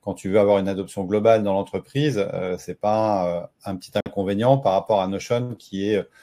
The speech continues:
avec, on sait qu'une des forces de Notion, c'est vraiment son interface. Est-ce que là, effectivement, en termes d'adoption, j'anticipe déjà un petit peu sur, euh, la, la dernière partie, sur, euh,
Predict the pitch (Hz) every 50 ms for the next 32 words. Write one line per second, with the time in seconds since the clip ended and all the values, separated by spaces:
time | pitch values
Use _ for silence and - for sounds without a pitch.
0 | _ _ _ _ - 85 85 87 87 104 113 113 - - 90 85 - - 104 98
1 | - 95 92 98 92 - 110 101 92 98 98 - - 120 127 - - 87 78 76
2 | 80 90 101 104 107 110 107 - 98 95 95 92 - 101 - - 127 127 127 -
3 | - _ - - _ _ _ _ 90 - - - 98 95 101 110 120 117 107 -
4 | - 87 80 - 95 107 110 107 - - 101 92 92 101 98 90 - - 123 98
5 | 95 90 - 90 - - 95 87 87 98 90 95 98 95 95 90 - 90 - 104
6 | 110 107 - - - 90 87 90 90 92 95 - - 92 92 95 85 95 95 95
7 | - - - 104 - - - - 117 107 - - - 92 92 95